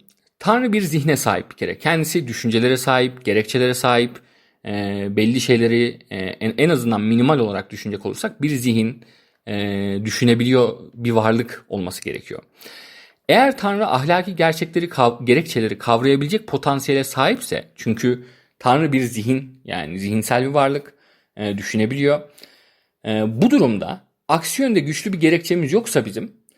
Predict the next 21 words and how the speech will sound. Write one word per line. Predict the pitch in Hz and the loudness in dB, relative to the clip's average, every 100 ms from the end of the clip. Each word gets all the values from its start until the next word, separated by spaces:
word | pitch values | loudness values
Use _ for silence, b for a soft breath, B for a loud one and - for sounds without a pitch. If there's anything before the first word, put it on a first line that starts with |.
| _ _ _ - | _ _ _ -2
biz | 233 | 0
o | 240 | 0
Tanrı'nın | 226 196 180 208 | 2 2 2 0
ahlaken | 147 156 220 202 180 | 0 2 0 0 0
nötr | 165 175 | 0 2
olmasını | 185 156 139 208 | 0 2 0 0
beklemezdik | 175 - 160 143 107 | 0 0 2 2 0
sanki. | - 82 - | -6 -8 -8
Çünkü | - 233 - 185 - _ _ _ _ _ _ _ _ | -4 -2 0 -2 -2 _ _ _ _ _ _ _ _
o | 127 | 2
bir | 135 139 - | 4 4 0
kişi, | - - 185 214 - b b b b _ | -8 -4 -2 -4 -10 b b b b _
e, | 110 104 | -6 -4
kişiler | - 135 135 135 | -2 4 4 4
de | |
en | 139 127 | 0 -2
azından | 131 123 127 131 | -2 -2 -2 0
asgari | 113 110 - 127 135 | -2 -2 -4 -4 -4
düzeyde | 117 101 - | -4 -4 -2
rasyonel | 107 127 156 170 170 | -2 -2 0 0 2
varlıklar, | 165 165 165 156 160 | -2 -2 0 0 -2